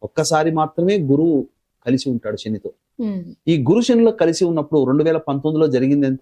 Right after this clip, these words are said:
Speaker 1: ఏంటమ్మా?
Speaker 2: కరోనా వైరస్.
Speaker 1: కరోనా వైరస్ వచ్చింది.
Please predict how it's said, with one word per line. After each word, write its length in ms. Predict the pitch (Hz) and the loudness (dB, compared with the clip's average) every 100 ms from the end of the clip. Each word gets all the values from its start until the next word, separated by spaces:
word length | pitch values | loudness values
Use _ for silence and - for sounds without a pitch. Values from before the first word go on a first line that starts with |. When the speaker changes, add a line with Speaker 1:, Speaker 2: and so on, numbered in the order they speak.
| 120 | -2
Speaker 1:
ఏంటమ్మా? 420 | 123 120 127 156 _ _ _ _ 220 | -2 -2 -4 -6 _ _ _ _ -12
Speaker 2:
కరోనా 320 | 208 202 208 | -10 -10 -14
వైరస్. 320 | 190 190 190 | -14 -14 -6
Speaker 1:
కరోనా 300 | 123 123 123 | -4 0 0
వైరస్ 380 | 113 107 104 - | 0 0 -4 -10
వచ్చింది. 320 | - - | -12 -14